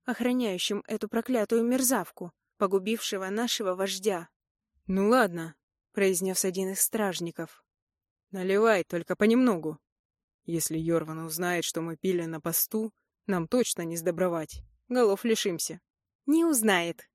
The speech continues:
прощебетала Ветла, и тишину нарушил звук разливаемого по чашам меда. "Никого же тут нет, а я ему не скажу". Она весело рассмеялась.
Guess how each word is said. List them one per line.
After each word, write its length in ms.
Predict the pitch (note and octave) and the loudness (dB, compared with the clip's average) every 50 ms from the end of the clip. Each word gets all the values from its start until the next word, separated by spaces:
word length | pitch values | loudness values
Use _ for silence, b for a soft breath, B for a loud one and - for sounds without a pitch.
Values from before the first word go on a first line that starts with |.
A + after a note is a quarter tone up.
| _ _ | _ _
прощебетала 720 | - F3+ E3+ E3 - - F3 E3 E3+ - E3+ E3 E3 E3 D#3+ | -4 -2 -2 0 0 0 0 -2 -2 -2 -2 -2 -2 -2 -2
Ветла, 480 | D3+ E3 F#3 F#3+ - G3+ F3+ E3+ E3 - _ _ _ _ - | -2 -2 -2 -2 -2 -4 -8 -8 -10 -14 _ _ _ _ -4
и 100 | G#3+ G#3 | -2 0
тишину 420 | - A3 - - A3+ G#3+ A3+ B3 | 0 0 0 0 2 2 2 2
нарушил 500 | B3 A3+ G#3 G3+ G#3 - - G#3 F#3+ F#3+ | 2 2 0 0 -2 -2 -2 -2 -2 -2
звук 400 | F#3 E3 F3 E3+ F3 G#3+ - - | -2 -4 -4 -2 -2 -4 -2 -2
разливаемого 840 | B3 A#3 A3+ A3 A#3 A#3+ G#3 F#3 F3 F3 F3 E3+ E3+ E3 E3 E3+ | 0 0 2 2 4 4 4 2 2 -2 -2 -4 -4 -4 -4 -6
по 140 | - - E3 | -4 -4 -6
чашам 460 | - - - F#3 F#3+ - - G#3 G3+ | -4 -4 -4 -4 -4 -4 -4 -4 -4
меда. 520 | G3+ G#3 G#3+ A3 G#3 F3 D3+ D#3 D3+ D3 - _ _ _ _ _ _ _ _ _ _ _ _ _ _ _ _ _ _ _ _ _ _ _ _ - | -4 -2 -2 -2 -2 -2 -4 -6 -8 -8 -10 _ _ _ _ _ _ _ _ _ _ _ _ _ _ _ _ _ _ _ _ _ _ _ _ -2
"Никого 400 | C4 C4+ - C#4+ C4+ A#3+ D4 D#4+ | -2 0 2 2 2 4 2 2
же 120 | - C#4 | 0 0
тут 220 | - G#3+ G3 - | 0 0 -2 0
нет, 340 | G#3+ G#3+ A#3 C#4+ - - _ _ _ _ _ _ | 2 2 2 2 0 -4 _ _ _ _ _ _
а 100 | - G#3 | -4 -2
я 200 | G3+ F#3+ F3+ F3+ | -2 0 0 0
ему 180 | G3+ A3 A3+ G#3 | -2 -2 -2 -2
не 120 | F#3+ F3 | -2 -4
скажу". 480 | D#3 - - E3 E3 D#3 D#3+ E3+ G3+ A3+ - _ _ _ _ _ _ _ _ - | -4 -6 -6 -6 -8 -6 -6 -6 -8 -8 -10 _ _ _ _ _ _ _ _ -6
Она 260 | F3+ F3 F3 E3+ E3 | -4 -2 -2 -2 -2
весело 420 | D#3+ F3+ F3+ - - F#3 F3+ F3 | -2 0 0 0 0 0 -2 -4
рассмеялась. 880 | F3 F3 - - - G#3 A3+ A3 G3 E3+ D#3+ D#3 D3+ D3+ - - - - | -2 -2 -2 -2 -2 -2 -2 -2 -4 -4 -6 -8 -8 -8 -8 -8 -8 -12